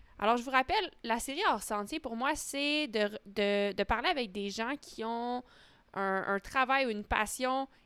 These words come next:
qui sort un peu des sentiers battus, qui a un lien avec la nature. Euh, et justement, notre invité aujourd'hui, c'est quelqu'un qui, à travers leur entreprise familiale, sont en train vraiment de révolutionner, euh,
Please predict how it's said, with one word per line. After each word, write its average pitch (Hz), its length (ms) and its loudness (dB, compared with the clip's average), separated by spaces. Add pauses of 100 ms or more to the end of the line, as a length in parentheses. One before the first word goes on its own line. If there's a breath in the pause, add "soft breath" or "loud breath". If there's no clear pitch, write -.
(140)
qui - 140 -10
sort 320 260 4
un 254 100 4
peu 302 140 -2
des 262 100 -2
sentiers 233 300 -2
battus, 214 440 -2 (340 loud breath)
qui - 80 -4
a 208 60 2
un 202 60 0
lien 277 200 -2
avec 277 180 0
la 220 120 0
nature. 240 500 -2 (200)
Euh, 185 520 -2 (680 soft breath)
et 240 60 0
justement, 277 600 0 (120)
notre 247 400 -2
invité 262 380 -6
aujourd'hui, 220 640 -4
c'est - 160 -8
quelqu'un 294 400 -2
qui, 285 400 -6 (100)
à 311 80 -2
travers 277 380 0
leur 247 120 -2
entreprise 208 520 -6
familiale, 202 600 -4
sont 233 280 -6
en 226 100 -2
train 294 140 -8 (120)
vraiment 240 300 -2
de 208 80 -4
révolutionner, 214 1040 -2 (460 loud breath)
euh, 165 540 -6